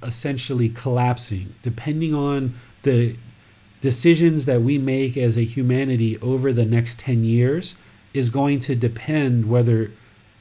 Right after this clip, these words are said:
humanity continues beyond this time or not.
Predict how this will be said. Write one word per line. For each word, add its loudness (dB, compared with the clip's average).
humanity 2
continues 0
beyond 2
this 2
time 2
or 0
not. -4